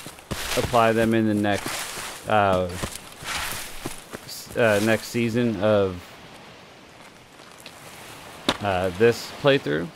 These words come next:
uh, 'cause I do plan on doing another season after we hit a certain point.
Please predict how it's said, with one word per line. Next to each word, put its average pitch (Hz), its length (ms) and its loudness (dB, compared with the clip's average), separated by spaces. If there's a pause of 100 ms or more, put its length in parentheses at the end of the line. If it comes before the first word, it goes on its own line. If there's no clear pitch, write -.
(240)
uh, 92 300 2
'cause 95 180 -2
I 101 80 4
do 98 200 -2
plan 101 280 0
on 101 160 0
doing 101 240 2
another 98 240 0
season 113 540 0
after 110 260 0
we 101 140 2
hit 107 260 2 (480)
a 113 60 -8
certain 107 260 0
point. 147 300 6